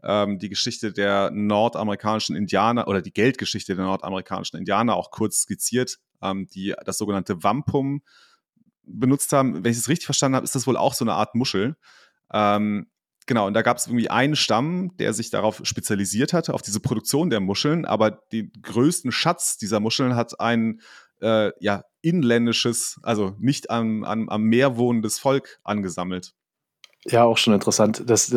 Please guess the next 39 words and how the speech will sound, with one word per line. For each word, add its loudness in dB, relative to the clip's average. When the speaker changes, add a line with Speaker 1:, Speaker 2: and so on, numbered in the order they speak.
Speaker 2:
dass 2
sie, 8
ähm, 6
das -2
Wampum 4
dort 6
sammeln 4
konnten. 2
Das 0
heißt, 2
sie -4
konnten 0
irgendwas, 4
äh, 4
offerieren, 4
was 2
es, 0
äh, 4
in 2
der, 6
in 0
der 6
Region, 6
wo 6
das 0
Wampum 2
produziert, 4
hergestellt 4
wurde, 6
nicht 0
gab. 4
Und -2
es -4
hat 2
sich -8
wahrscheinlich 2
auch 0
nur 6
da, 6